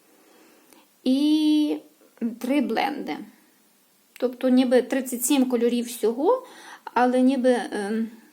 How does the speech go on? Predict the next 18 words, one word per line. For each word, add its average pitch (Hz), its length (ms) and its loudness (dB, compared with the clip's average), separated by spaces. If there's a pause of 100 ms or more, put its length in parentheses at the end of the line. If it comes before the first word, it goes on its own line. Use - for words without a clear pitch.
(440)
задіяно 262 480 4
тридцять 277 300 -2
чотири 214 340 0
кольори, 330 360 0
тому 262 240 0
що 262 140 0
бленди, 269 380 2
м, 226 580 -4
складаються 269 520 -2
з 254 40 -4
тих 262 200 -6
самих 254 360 -2
кольорів, 247 340 2
що 254 140 -4
тут, 247 400 -6
е, 214 340 -6 (260)
вже 220 220 -4
є. 208 220 -10